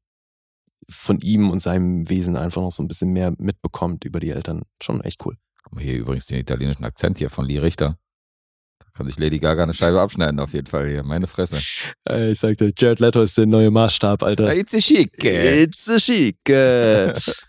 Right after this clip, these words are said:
Speaker 1: Oh Mann. Einfach
Speaker 2: Babidi Bubidi.
Speaker 1: überall ein E ranhängen, dann läuft das. Ja. Hätten sie sich mal Italian American angeguckt.
Speaker 2: Mhm.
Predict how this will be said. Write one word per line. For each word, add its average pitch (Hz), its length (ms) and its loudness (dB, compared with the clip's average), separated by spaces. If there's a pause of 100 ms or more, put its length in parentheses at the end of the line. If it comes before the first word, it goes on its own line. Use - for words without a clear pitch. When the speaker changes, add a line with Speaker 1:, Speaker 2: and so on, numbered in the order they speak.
(240)
Speaker 1:
Oh 95 200 -2
Mann. 82 240 -2 (260)
Einfach 147 220 2
Speaker 2:
Babidi 156 140 4
Bubidi. 127 440 4 (140)
Speaker 1:
überall 131 500 2
ein 113 180 2
E 120 180 4
ranhängen, 101 420 2
dann 98 100 2
läuft 98 300 2
das. 87 240 -6 (220)
Ja. 87 340 -6 (440)
Hätten - 300 2
sie 117 180 6
sich 110 220 0
mal 104 260 2
Italian 98 440 2
American 78 440 -2
angeguckt. - 560 -12 (260)
Speaker 2:
Mhm. 78 400 -4